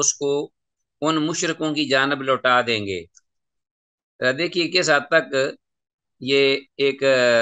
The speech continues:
समझ लीजिए कि ये एक मुसाहलत इस बात पर हो रही है और किस कदर ख़यानत का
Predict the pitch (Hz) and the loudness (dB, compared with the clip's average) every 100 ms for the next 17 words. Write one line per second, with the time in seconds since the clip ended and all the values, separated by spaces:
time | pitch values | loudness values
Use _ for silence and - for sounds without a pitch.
0 | 120 - _ - 139 - 160 147 135 139 | 0 -8 _ -8 -8 -8 -8 -8 -2 2
1 | 139 123 117 _ _ _ _ _ 120 139 | 4 2 -2 _ _ _ _ _ -10 -2
2 | 120 113 104 95 95 _ _ _ _ _ | 2 2 2 -2 -10 _ _ _ _ _
3 | _ _ _ _ _ _ _ _ _ _ | _ _ _ _ _ _ _ _ _ _
4 | _ - 127 143 139 139 135 147 160 175 | _ -12 -2 -2 -2 -4 -2 2 4 2
5 | 170 170 - 139 135 151 139 127 127 131 | 2 -2 2 2 4 2 0 0 -2 -2
6 | 120 113 107 - _ _ _ _ _ _ | 2 2 0 -6 _ _ _ _ _ _
7 | _ _ _ - 123 127 127 123 123 120 | _ _ _ -2 2 4 2 2 2 2
8 | 117 113 - _ _ _ _ _ _ _ | 2 0 -6 _ _ _ _ _ _ _
9 | _ _ _ _ _ _ - - 160 156 | _ _ _ _ _ _ -20 -14 -8 -8
10 | - 156 160 156 143 143 151 151 147 | -2 -2 -2 -2 0 2 0 -2 0